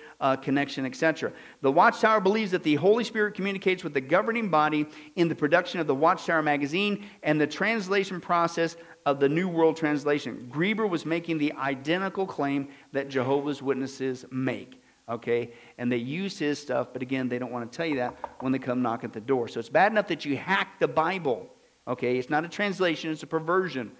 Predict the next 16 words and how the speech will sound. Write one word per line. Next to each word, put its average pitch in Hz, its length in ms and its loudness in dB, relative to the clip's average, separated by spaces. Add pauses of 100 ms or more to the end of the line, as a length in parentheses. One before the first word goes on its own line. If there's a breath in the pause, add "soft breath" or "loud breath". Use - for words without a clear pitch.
(300 soft breath)
But 139 140 2
you 165 140 0
relied 165 400 6
upon 156 300 0
also 175 480 4
this 147 280 0
guy 135 480 2 (240 loud breath)
whose 143 260 2
wife 151 420 4
and 139 140 -2
himself 160 440 0
were 139 100 0
involved 131 440 0
in 135 160 -4
demonic 120 460 -4
channeling 131 560 -8